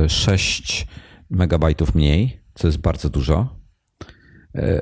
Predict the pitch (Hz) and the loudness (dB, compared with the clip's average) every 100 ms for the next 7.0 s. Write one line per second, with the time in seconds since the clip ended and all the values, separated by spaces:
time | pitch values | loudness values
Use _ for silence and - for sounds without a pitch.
0 | - - - 165 - 135 127 92 78 - | -2 0 2 2 2 2 2 0 0 0
1 | 104 98 - 104 92 98 - 95 95 104 | 0 0 0 0 2 0 2 2 2 2
2 | 95 87 - - 98 - 80 92 - 85 | 4 2 0 0 0 0 0 -2 2 2
3 | 85 73 73 67 71 - 143 120 107 110 | 2 0 0 0 -2 0 0 2 2 2
4 | 92 117 117 98 87 - - 95 92 80 | 2 0 0 0 0 0 0 0 0 0
5 | - 82 82 73 76 82 78 80 73 80 | 0 0 2 2 2 2 2 2 2 2
6 | 69 - 87 101 107 98 - 95 - 87 | 2 0 0 0 0 0 0 0 2 0